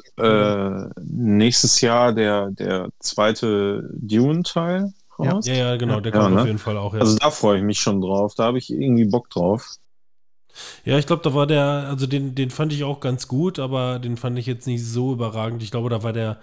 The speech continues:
Speaker 3: ich glaube, da war der Hype zu groß. Der wurde,
Speaker 2: Ja,
Speaker 3: der wurde,
Speaker 2: ist,
Speaker 3: der wurde,
Speaker 2: also
Speaker 3: glaub ich,
Speaker 2: ist,
Speaker 3: zu krass
Speaker 2: äh,
Speaker 3: abgefeiert.
Speaker 2: dafür, dass der, dass der auch dann, der hört ja auch so mittendrin auf, ja, ne? Also, ich mein, da weiß ja auch, dass ein zweiter Teil kommt. Ich hoffe, dass sie da auch dann echt noch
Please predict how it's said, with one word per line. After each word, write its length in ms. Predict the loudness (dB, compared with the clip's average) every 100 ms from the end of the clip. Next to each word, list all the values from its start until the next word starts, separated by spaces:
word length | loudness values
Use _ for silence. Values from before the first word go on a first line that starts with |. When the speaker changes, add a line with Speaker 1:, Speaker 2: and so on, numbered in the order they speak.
| -18 -20 -10
Speaker 3:
ich 60 |
glaube, 180 | -2 0
da 120 | 0
war 80 | -2
der 220 | -4 -4
Hype 280 | -2 -4 -4
zu 260 | -6 -4 -4
groß. 680 | -4 -4 -4 -6 -8 -12 -20 -20 _ _ _ -2
Der 80 | 2
wurde, 160 | 4 6
Speaker 2:
Ja, 160 | 4
Speaker 3:
der 120 | 4
wurde, 140 | 2 0
Speaker 2:
ist, 100 | 0
Speaker 3:
der 80 | 0
wurde, 80 |
Speaker 2:
also 180 | 2 4
Speaker 3:
glaub 120 | 4
ich, 60 | 2
Speaker 2:
ist, 80 | -2
Speaker 3:
zu 80 | -4
krass 280 | -2 -4 -2
Speaker 2:
äh, 40 |
Speaker 3:
abgefeiert. 400 | -4 -4 -2 2
Speaker 2:
dafür, 260 | 2 2 2
dass 220 | 2 2
der, 340 | 2 2 0 -10 _ _ _
dass 180 | -4 0
der 140 | 2
auch 180 | 2 0
dann, 440 | 0 -2 -2 -4 -4
der 180 | -2
hört 220 | 2 2 4
ja 100 | 4
auch 200 | 4 2
so 280 | 0 2 2
mittendrin 680 | 0 0 0 2 2 2 0
auf, 320 | 0 0 -2 -6
ja, 200 | -4 0
ne? 280 | 0 0 0
Also, 280 | 2 4 4 -2 -16 -4
ich 100 | 2
mein, 540 | 4 4 2 -2 -8 -10 -6
da 220 | 0 2
weiß 220 | 4 2
ja 80 | 2
auch, 160 | 0 0
dass 200 | -2 -4
ein 120 | -6
zweiter 340 | -2 -2 -2
Teil 200 | -6 -6 -4
kommt. 360 | -4 -2 0
Ich 60 | 0
hoffe, 160 | 0 2
dass 180 | 2 2
sie 100 | 4
da 180 | 4 4
auch 220 | 2 0
dann 300 | 0 0 -2
echt 220 | -6 -2
noch 220 | -4 -4